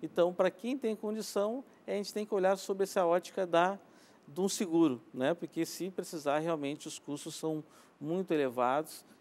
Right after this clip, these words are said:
e às vezes a gente pode não ter condições ou até tem que se desfazer de algum patrimônio pra poder honrar esse,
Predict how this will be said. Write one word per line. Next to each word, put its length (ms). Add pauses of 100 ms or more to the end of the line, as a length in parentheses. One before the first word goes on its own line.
e 160
às 80
vezes 140
a 20
gente 140
pode 260
não 100
ter 160
condições 500
ou 80
até 200
tem 140
que 100
se 100
desfazer 480
de 120
algum 360 (480)
patrimônio 600
pra 160
poder 340
honrar 220
esse, 340